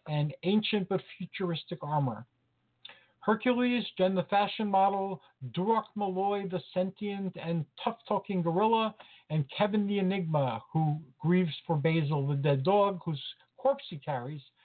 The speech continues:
are still in London. They are attacked by and defeat the first wave of Ares' Greco-Roman warriors.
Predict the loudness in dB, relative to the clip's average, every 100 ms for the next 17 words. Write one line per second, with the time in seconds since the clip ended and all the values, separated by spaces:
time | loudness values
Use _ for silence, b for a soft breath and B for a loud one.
0 | b b -8 -6 -6 -2 0 0 0 -2
1 | -8 -14 _ b b b b 0 0 0
2 | -4 -2 -2 -2 -2 2 2 0 -4 -4
3 | -4 -4 -4 -6 -10 -6 -4 -4 -4 0
4 | 2 0 -2 -2 -2 -2 -2 -2 -2 -2
5 | 0 2 2 2 0 0 -2 -2 -6